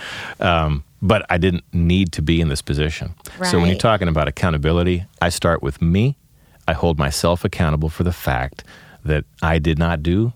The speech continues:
Speaker 1: what should have been done. And I owe my life to two people,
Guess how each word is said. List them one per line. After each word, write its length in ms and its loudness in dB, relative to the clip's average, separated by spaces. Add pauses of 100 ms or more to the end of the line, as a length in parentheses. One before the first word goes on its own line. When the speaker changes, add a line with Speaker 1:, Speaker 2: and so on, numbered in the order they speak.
(180)
Speaker 1:
what 160 0
should 160 0
have 120 -2
been 180 2
done. 300 0 (640)
And 140 0
I 180 0 (100)
owe 160 4
my 200 2
life 420 0
to 80 -4
two 180 0
people, 420 -2